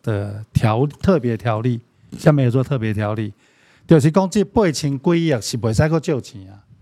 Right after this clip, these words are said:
我就通过一个特别条例，就可以避开举债上限，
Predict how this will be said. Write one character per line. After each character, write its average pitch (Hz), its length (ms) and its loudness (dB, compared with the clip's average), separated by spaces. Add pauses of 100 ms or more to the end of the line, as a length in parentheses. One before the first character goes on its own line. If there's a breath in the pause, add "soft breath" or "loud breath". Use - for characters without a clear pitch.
(520 soft breath)
我 143 100 2
就 170 160 2
通 180 220 0
过 170 160 0
一 147 40 -4
个 139 140 -2
特 165 180 0
别 123 160 0
条 123 200 2
例， 135 160 -2
就 147 120 0
可 127 140 -2
以 123 60 -2
避 190 340 2
开 131 300 -2
举 - 320 -16
债 120 240 -2
上 104 280 -4
限， 110 240 -4